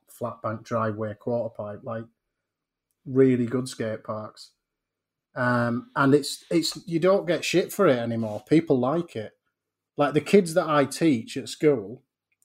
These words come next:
are the sort of kids who beat me and my brother up for having Airwalks on in nineteen eighty-five or whatever. And they might not do it, but they know Tony Hawk is. They know the,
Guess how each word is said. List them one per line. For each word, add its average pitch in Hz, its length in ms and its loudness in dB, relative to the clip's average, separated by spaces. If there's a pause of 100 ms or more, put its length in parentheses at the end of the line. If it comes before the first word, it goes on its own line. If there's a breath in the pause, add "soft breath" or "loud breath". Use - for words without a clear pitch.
(120)
are 127 100 -4
the 117 120 -2
sort 147 340 2
of 123 60 -10
kids 120 260 0
who 120 160 2
beat 127 320 2
me 127 120 -2
and 113 80 -2
my 113 60 -2
brother 127 380 2
up 113 180 -8
for 123 120 -4
having 117 180 -4
Airwalks 113 560 -4
on 107 140 -6
in 110 180 -6
nineteen 113 320 -6
eighty-five 110 600 -6
or 101 100 -10
whatever. 110 400 -14 (720)
And 151 140 0
they 156 40 4
might 175 240 2
not 135 220 -2
do 156 220 2
it, 127 340 -4
but 127 160 0
they 123 100 -2
know 131 240 4
Tony 127 360 0
Hawk 139 320 0
is. 131 300 -2
They 123 100 -4
know 127 300 2
the, 120 260 -6